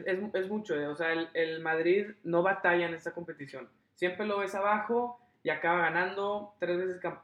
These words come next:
tres veces campeón seguidas, este, cuatro veces campeón en cinco años. O sea, yo creo que este no puede ser el partido en donde lo dejas morir, y yo creo que mañana, mañana puede sorprender a muchísima gente, incluyendo a mis compañeros aquí que piensan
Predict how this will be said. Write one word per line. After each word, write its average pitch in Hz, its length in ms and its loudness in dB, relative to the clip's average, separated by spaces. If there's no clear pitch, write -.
tres 170 220 2
veces 180 200 -2
campeón 170 320 -4
seguidas, 175 680 0
este, 151 800 -2
cuatro 175 300 2
veces 190 140 2
campeón 175 280 -2
en 170 80 -4
cinco 175 260 -4
años. 180 420 -2
O - 60 -20
sea, 160 140 -8
yo 160 120 -4
creo 175 140 -6
que 180 280 -2
este 170 240 -2
no 190 200 -2
puede 208 180 2
ser 202 120 -4
el 214 100 -6
partido 185 340 0
en 190 40 -6
donde 190 180 0
lo 165 100 4
dejas 165 300 2
morir, 180 380 0
y 143 100 -2
yo 151 140 2
creo 175 140 -6
que 175 120 0
mañana, 147 600 -2
mañana 143 400 -4
puede 170 160 4
sorprender 151 400 -6
a 156 80 -4
muchísima 180 560 -8
gente, 175 320 -12
incluyendo 135 560 -6
a 135 80 -4
mis 131 180 -12
compañeros 139 420 -12
aquí 139 220 -14
que 139 100 -14
piensan 127 400 -16